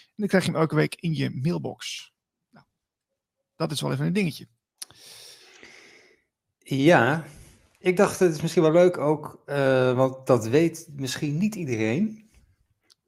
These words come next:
Speaker 2: maar wij hebben allebei ook nog een eigen, eh, kanaal, een eigen podcast.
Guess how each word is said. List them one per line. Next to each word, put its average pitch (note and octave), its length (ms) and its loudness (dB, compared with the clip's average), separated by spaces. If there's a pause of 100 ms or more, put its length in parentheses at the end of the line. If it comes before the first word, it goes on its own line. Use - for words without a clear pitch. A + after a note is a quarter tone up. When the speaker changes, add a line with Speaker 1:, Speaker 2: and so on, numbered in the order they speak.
(100)
Speaker 2:
maar A#2+ 180 -6
wij B2 120 0
hebben B2+ 360 -6
allebei C#3 340 0
ook D3+ 180 -8
nog D#3 200 -4
een B2 260 -4
eigen, A#2 1300 -4
eh, A2 320 -6 (120)
kanaal, C3 800 0 (240)
een A2+ 120 -10
eigen A#2+ 300 -10
podcast. - 760 -8